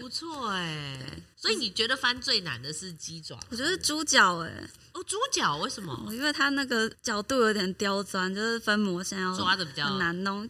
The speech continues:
Speaker 2: 毕竟它就是动物嘛。
Speaker 1: 有机线条很多，
Speaker 2: 对，它，它长得很随便，
Speaker 1: 这样。<laughs> 它长得很随便是。然后你通常都翻到几片膜？
Speaker 2: 我，我，我，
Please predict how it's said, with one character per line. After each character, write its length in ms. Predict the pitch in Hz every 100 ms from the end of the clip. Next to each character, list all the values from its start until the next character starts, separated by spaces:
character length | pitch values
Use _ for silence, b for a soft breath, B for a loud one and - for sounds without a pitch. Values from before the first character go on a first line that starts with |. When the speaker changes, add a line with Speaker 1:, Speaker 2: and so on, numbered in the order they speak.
| -
Speaker 2:
毕 140 | -
竟 160 | 294 302
它 120 | 254
就 100 | 254
是 100 | 254
动 280 | 233 220 185
物 180 | 180 180
嘛。 60 | 190
Speaker 1:
有 140 | 175
机 220 | - 247
线 200 | 277 233
条 160 | 170 131
很 180 | 208 226
多， 160 | 160
Speaker 2:
对， 60 | 143
它， 20 |
它 60 | 233
长 220 | 233 202
得 60 | 185
很 180 | 185
随 280 | 185 - 170
便， 280 | 180 202 190
Speaker 1:
这 200 | - -
样。 80 | -
<laughs> 0 |
它 120 | 294
长 200 | - -
得 60 | 254 -
很 120 | 330
随 180 | - 139
便 200 | 160 -
是。 380 | 165 - 180 170 B B 277
然 100 | 269
后 60 | 494
你 100 | 254
通 200 | 294 359
常 120 | 294
都 100 | 240
翻 160 | 254 240
到 140 | 240
几 160 | 214 143
片 200 | 208 165
膜？ 280 | 135 - - _
Speaker 2:
我， 260 | - 254 240 -
我， 300 | - 254 262
我， 300 | - 247 285